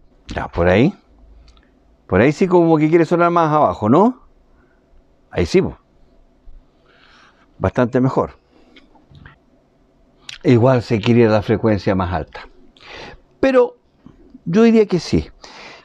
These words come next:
Que sí es de veintisiete megas. Las medidas que estoy haciendo son muy, muy, muy primarias y, y muy a grandes rasgos. Solo quería saber que efectivamente fuera de veintisiete megas,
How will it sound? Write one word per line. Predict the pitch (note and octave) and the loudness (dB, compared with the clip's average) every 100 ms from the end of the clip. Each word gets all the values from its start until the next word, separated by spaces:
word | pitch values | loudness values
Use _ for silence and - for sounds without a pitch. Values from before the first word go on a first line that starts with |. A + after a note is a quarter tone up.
| - | -2
Que | F3+ | 0
sí | E3 G3+ | 0 0
es | G3 F3 | 0 0
de | D#3+ | 0
veintisiete | D3+ D3 C#3+ C3 B2+ A#2 F2+ | 2 0 0 0 0 0 0
megas. | D#2+ C#2+ D2 | -2 -4 -4
Las | E2 E2+ | -6 -6
medidas | E2 E2 G2+ D2+ | -6 -2 -2 -2
que | |
estoy | D2+ D#2 | -6 -8
haciendo | D#2 F#2 D#2 | -8 -10 -10
son | F#2+ - | -12 -14
muy, | B2 C3 A#2 G2 | -8 -4 -2 -2
muy, | G2 G#2+ G#2+ | -2 0 -2
muy | G2 F#2+ A2+ G#2+ | -2 -2 0 -2
primarias | - G2+ G2+ A#2 B2 B2 A2+ | 0 0 2 2 2 2 0
y, | F#2+ F2+ - - - - - - - | -2 -4 -8 -18 -16 -14 -14 -16 -4
y | A2 | 2
muy | G2+ A2 B2 | 4 4 4
a | |
grandes | A#2+ A2 G#2+ F#2 | 4 2 0 0
rasgos. | D#2 D2 D2+ | -2 -4 -4
Solo | B2 A#2 | 0 0
quería | A2+ G#2 | 2 2
saber | G#2 G2+ G#2+ | 2 0 0
que | G#2+ | -2
efectivamente | - F#2 - G#2 G#2 G#2+ G2+ | -2 -4 0 2 2 0 -2
fuera | - G#2+ G2+ | 0 2 2
de | |
veintisiete | G2 F2 F#2 A2+ G#2+ | 2 0 -2 0 2
megas, | A2 A#2 B2+ | 4 2 0